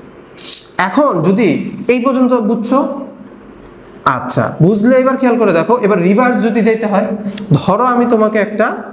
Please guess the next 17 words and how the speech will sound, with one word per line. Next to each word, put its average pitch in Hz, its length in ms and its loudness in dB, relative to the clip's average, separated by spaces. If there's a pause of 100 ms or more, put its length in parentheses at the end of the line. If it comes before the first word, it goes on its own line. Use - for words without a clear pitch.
(680)
কি 175 60 2
দিয়ে 202 160 2
দিছি? 202 500 0 (1080)
কার্তেশীয় 185 540 0
স্থানাঙ্ক 160 440 0
দিয়ে 120 160 0
দিছি। 117 280 -4 (680)
সেই 277 420 2
স্থানাঙ্ক 247 500 2
থেকে 226 260 0
কি 175 160 0
তুমি 156 200 2
vector 156 260 2
রূপে 226 260 2
convert 226 400 0
করতে 254 200 0
পারবা? 202 480 -2